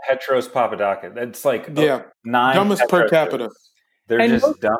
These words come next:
Speaker 1: as shit. They're just nut tapping each other and spitting dips. That's all they do.
Speaker 3: And most baseball players, I mean, I guess the N F L has, like, diversity in it, but not from, like, people,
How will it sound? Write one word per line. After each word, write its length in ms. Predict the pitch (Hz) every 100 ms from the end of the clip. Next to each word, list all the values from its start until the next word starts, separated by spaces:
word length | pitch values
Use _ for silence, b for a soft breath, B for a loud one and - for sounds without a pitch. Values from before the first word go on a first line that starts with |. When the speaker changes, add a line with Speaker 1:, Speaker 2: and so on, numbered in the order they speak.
| 123
Speaker 1:
as 100 | 113
shit. 180 | -
They're 140 | 156 165
just 160 | 131
nut 320 | 117 123 135 135
tapping 360 | 127 127 127
each 220 | 123 113
other 380 | 127 117 117 113 B B B
and 160 | 107 -
spitting 380 | - 123 117
dips. 380 | 107 107 110 -
That's 180 | 113 104
all 120 | 117
they 100 | 107
do. 140 | 90 80 - _ _ _
Speaker 3:
And 140 | 220 262
most 220 | 294 -
baseball 340 | 226 233 233
players, 680 | 220 202 190 185 160 - - _ _ _ _ _ _
I 60 | 208
mean, 340 | 208 185 185 _ _ _ _ _ 226
I 80 |
guess 180 | 214 254
the 140 | - 220
N 100 | 208
F 160 | -
L 240 | 214 214 190
has, 280 | 190 180
like, 280 | 175 165 - _ _ _ _
diversity 640 | 196 170 214 220 185 175 196
in 100 | 208
it, 200 | 165 -
but 100 | 165
not 340 | 196 247 254 _ _ _ _ _ _
from, 220 | - 185
like, 280 | 170 156 -
people, 600 | 196 208 202 180 170 160